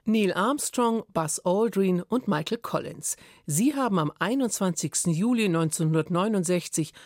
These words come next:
einen Menschheitstraum wahrgemacht. Als erste Männer auf dem Mond. Die geglückte Apollo elf Mission. Aber dieser viel zitierte,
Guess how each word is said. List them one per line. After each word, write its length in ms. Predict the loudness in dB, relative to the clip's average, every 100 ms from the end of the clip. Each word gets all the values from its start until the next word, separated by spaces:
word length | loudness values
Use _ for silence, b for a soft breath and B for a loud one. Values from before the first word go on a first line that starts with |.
| B
einen 260 | 2 4
Menschheitstraum 840 | 4 2 0 -4 -4 -6 -2 -2 -4
wahrgemacht. 680 | -4 -4 -4 -12 -14 -18 -20 B B
Als 320 | -6 -6 -8 -2
erste 480 | -2 -2 -4 0
Männer 480 | 2 2 0 -6 -8
auf 220 | -8 -8
dem 180 | -2 0
Mond. 400 | 2 0 -6 -18 b b b b -4
Die 80 | 0
geglückte 580 | 0 0 -2 -2 -4
Apollo 400 | -4 -2 0 0 0
elf 260 | 0 -2 -4
Mission. 500 | -6 -6 -6 -10 -16 _ _ _ B B B B
Aber 220 | -4 -2 0
dieser 260 | 0 0
viel 380 | -2 -4 0 0
zitierte, 800 | -2 -6 -4 -2 0 0 -2 -2